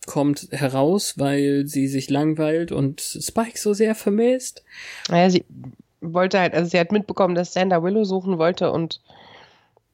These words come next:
Speaker 1: Nee.
Speaker 2: geht deshalb zu Willow.
Speaker 1: Nee, S-, Xander liegt zu dem Zeitpunkt immer noch hinter dem Sarkophag und ist bewusstlos. Sie ist dann nur vorgekommen, weil sie Spike so sehr vermisst. Und dann
Speaker 2: Ach
Speaker 1: geht
Speaker 2: so.
Speaker 1: sie,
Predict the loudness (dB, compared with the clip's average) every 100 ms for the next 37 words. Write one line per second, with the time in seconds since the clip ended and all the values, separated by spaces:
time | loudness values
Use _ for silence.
0 | -2 2 2 2 -4 -2 -2 2 0 2
1 | -2 0 0 2 2 0 -4 -14 _ _
2 | _ 2 4 4 0 -8 -6 -4 -4 -4
3 | -4 0 0 0 0 -2 -4 -2 0 0
4 | 0 -2 0 -2 -2 0 0 0 0 0
5 | 0 0 0 0 -2 -4 -2 -2 0 -2
6 | -2 -2 -2 -2 -6 -6 -6 -8 -14 _
7 | _ _ _ _ _ _ _ _ _ _
8 | _ _ _ -2 0 2 2 2 2 2
9 | 0 0 -2 2 4 4 4 2 -2 0
10 | 0 0 0 2 0 0 0 0 -4 -8
11 | -4 -2 0 2 2 2 2 4 4 2
12 | -2